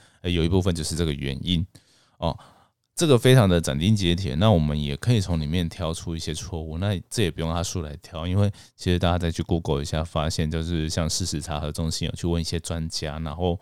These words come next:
洪启明博士也有提一些看法。那，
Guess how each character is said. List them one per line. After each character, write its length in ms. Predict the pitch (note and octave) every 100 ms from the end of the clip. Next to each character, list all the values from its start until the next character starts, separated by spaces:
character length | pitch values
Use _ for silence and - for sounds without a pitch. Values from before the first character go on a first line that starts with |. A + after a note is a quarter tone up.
| -
洪 260 | - F#2 G2+
启 140 | G2+
明 160 | E2+ D#2+
博 180 | E2 D#2+
士 160 | F#2+
也 180 | E2+ E2
有 140 | D#2
提 200 | D2 D#2+
一 40 | D#2+
些 180 | F2+ E2
看 320 | - G#2+ D#2+
法。 240 | - - - - _ _ _
那， 320 | A#2 A2+ G#2